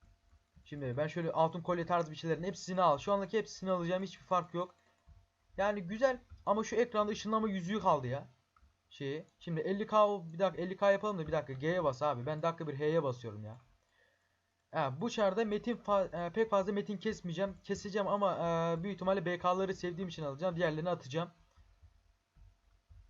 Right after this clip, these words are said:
Harbiden çok güzel lan. Şimdi on beş el yapalım. On beş elden sonra direkt gidelim. Çok güzel lan. Şöyle bir kasayım da en azından şimdi birazdan, e, on beş el yapayım. Dediğim gibi şu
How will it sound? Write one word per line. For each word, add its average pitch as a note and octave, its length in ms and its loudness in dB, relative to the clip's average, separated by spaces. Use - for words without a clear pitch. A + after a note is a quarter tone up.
Harbiden E3 360 2
çok B2+ 200 -8
güzel A2+ 260 -6
lan. E3 180 -6
Şimdi B2+ 380 -6
on F#3+ 300 -2
beş F3+ 200 0
el F#3+ 120 6
yapalım. F#3 380 2
On F3+ 220 0
beş E3+ 180 0
elden D#3+ 260 2
sonra E3 260 -2
direkt E3+ 240 -4
gidelim. E3 400 -2
Çok E3+ 260 -8
güzel E3+ 280 0
lan. F3 100 0
Şöyle E3+ 280 -2
bir E3+ 80 -4
kasayım F#3+ 280 -2
da G3 40 -2
en E3+ 80 -2
azından F3 220 0
şimdi F#3+ 280 -2
birazdan, G3 380 4
e, F3+ 160 0
on G3 220 0
beş G3+ 140 -2
el G3 100 0
yapayım. G#3+ 360 -4
Dediğim G3 240 2
gibi E3 180 -2
şu F#3+ 380 -8